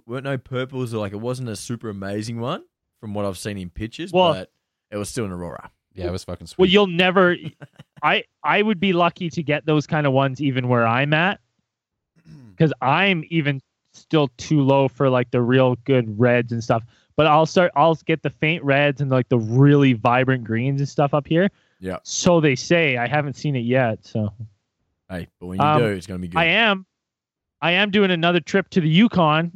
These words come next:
Speaker 2: um,
Speaker 3: Ah.
Speaker 2: in two weeks.
Speaker 3: Too bad that it's,
Speaker 2: S-
Speaker 3: it's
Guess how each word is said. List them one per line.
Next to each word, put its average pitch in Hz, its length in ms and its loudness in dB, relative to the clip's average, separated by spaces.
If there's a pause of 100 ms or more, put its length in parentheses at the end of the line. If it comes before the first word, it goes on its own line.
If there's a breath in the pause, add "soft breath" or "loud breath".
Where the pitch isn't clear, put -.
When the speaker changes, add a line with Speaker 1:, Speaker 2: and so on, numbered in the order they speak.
(1080)
Speaker 2:
um, 92 80 -18
Speaker 3:
Ah. 143 420 2
Speaker 2:
in 139 320 -2 (100)
two 196 220 6
weeks. 180 500 0 (420)
Speaker 3:
Too 156 140 -8
bad 139 280 0
that 127 100 -2
it's, 117 300 -8
Speaker 2:
S- 131 120 -8
Speaker 3:
it's - 200 -12